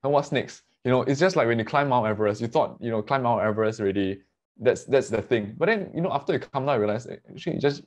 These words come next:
just get on with life, that's the next thing, right? So the same thing, you know, A-levels, oh, I get, you know,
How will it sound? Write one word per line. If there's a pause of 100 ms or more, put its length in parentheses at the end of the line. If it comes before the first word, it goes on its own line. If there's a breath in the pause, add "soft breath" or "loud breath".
(140)
just
get
on
with
life,
that's
the
next
thing,
right? (360 soft breath)
So
the
same
thing,
you
know, (140)
A-levels,
oh,
I
get,
you
know,